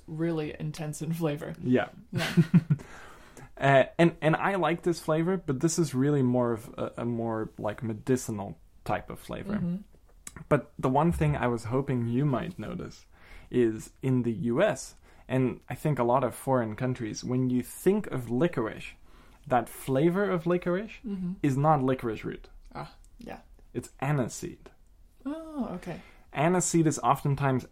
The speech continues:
Speaker 2: added as a, a flavoring agent to make, because this isn't very pleasant, right?
Speaker 1: No.
Speaker 2: So to turn this into a candy, you add sugar, you add all sorts of stuff,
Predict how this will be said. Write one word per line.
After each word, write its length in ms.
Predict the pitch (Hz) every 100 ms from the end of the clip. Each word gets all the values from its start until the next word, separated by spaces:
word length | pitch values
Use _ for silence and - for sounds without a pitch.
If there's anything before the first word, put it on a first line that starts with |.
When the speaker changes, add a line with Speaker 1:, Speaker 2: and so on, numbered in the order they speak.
| -
Speaker 2:
added 380 | 139 139 113 - -
as 240 | 120 113
a, 300 | 120 113 110 -
a 100 | 113
flavoring 800 | - - 139 147 156 131 113 -
agent 560 | 113 113 113 123 147 - -
to 160 | 127
make, 480 | 117 117 120 113 - - - - - -
because 240 | 139 156 139
this 180 | 220
isn't 280 | 233 156 127
very 220 | 123 110
pleasant, 500 | - 139 127 - - - _ -
right? 100 | -
Speaker 1:
No. 240 | 165 147 151
Speaker 2:
So 400 | 151 127 120 113 -
to 100 | 127
turn 280 | - 156
this 180 | 143 135
into 260 | 131 127 123
a 60 |
candy, 600 | 113 - 117 117 117 117 107
you 80 | -
add 280 | - 110 -
sugar, 540 | - 135 127 120 113
you 180 | 110 113
add 240 | 131 117 -
all 160 | 120
sorts 280 | 117 117 -
of 80 | 110
stuff, 340 | - 110 104